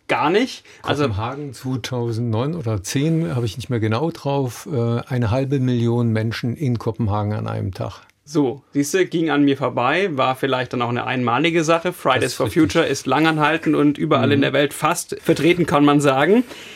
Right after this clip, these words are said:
Speaker 1: Die Frage, die ich habe, ist, wie kompromissbereit seid ihr? Also glaubt ihr wirklich, die Politik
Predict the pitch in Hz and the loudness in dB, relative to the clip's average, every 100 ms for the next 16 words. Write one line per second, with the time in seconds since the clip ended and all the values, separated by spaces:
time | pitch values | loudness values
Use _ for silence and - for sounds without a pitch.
0 | - - 175 - 170 233 240 214 202 196 | -20 -2 -2 2 2 2 2 2 2 4
1 | 196 190 196 - - - - 175 226 233 | 4 2 0 -4 -14 -20 -8 0 0 2
2 | 220 208 190 196 294 - 202 143 131 131 | 2 4 4 6 6 6 2 2 0 -2
3 | 135 123 127 - 131 143 156 170 214 240 | 0 0 0 0 0 2 2 2 2 2
4 | 180 196 208 202 185 180 214 | 2 2 0 2 2 2 -4